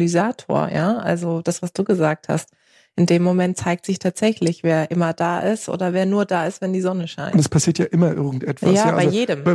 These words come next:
Speaker 1: Ja.
Speaker 2: ich wüsste, kenne keine einzige Person, wo nicht mal irgendwas passiert oder was schief geht oder man mal sich doof verhalten hat oder einen Fehler gemacht hat.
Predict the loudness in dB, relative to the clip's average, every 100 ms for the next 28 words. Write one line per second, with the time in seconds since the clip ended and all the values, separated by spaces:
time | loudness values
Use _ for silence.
0 | 2 2 2 0 0 0 -2 0 0 0
1 | 2 0 0 0 -2 -2 0 2 2 0
2 | -4 -2 0 0 0 -2 -2 -2 -2 -2
3 | 0 0 0 -2 -2 0 -2 -2 2 2
4 | 2 0 0 0 0 0 0 0 0 0
5 | 0 0 0 -2 -6 -8 _ -6 0 4
6 | 4 2 0 -2 -2 -2